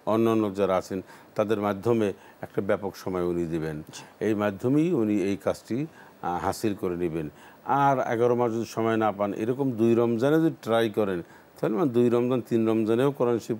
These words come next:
Speaker 1: পড়া একজন মানুষ সুন্দর করে
Speaker 2: সহজ
Speaker 1: পড়তে
Speaker 2: হয়ে
Speaker 1: পারেন।
Speaker 2: যাবে।
Speaker 1: কিন্তু আমাদের দেশে কোরআন শরীফ পড়াটাকে অ্যাডিশনাল মনে করি।
Speaker 2: জি।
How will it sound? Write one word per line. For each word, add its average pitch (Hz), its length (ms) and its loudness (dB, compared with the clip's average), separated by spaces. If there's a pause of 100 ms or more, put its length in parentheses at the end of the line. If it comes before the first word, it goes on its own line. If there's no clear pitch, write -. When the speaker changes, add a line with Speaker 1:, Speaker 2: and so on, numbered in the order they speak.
Speaker 1:
পড়া 113 140 0
একজন 104 160 -2
মানুষ 104 220 -2 (380)
সুন্দর 113 240 2
করে 104 140 -2
Speaker 2:
সহজ 143 180 -2
Speaker 1:
পড়তে 127 140 -4
Speaker 2:
হয়ে - 80 -4
Speaker 1:
পারেন। 87 240 0
Speaker 2:
যাবে। - 140 -10 (420)
Speaker 1:
কিন্তু 107 220 -2
আমাদের 127 440 0
দেশে 135 240 -4
কোরআন 113 280 0
শরীফ 123 240 -4
পড়াটাকে 120 540 2 (400)
অ্যাডিশনাল 123 540 0
মনে 101 280 0
করি। 87 260 -2 (220)
Speaker 2:
জি। 135 80 -10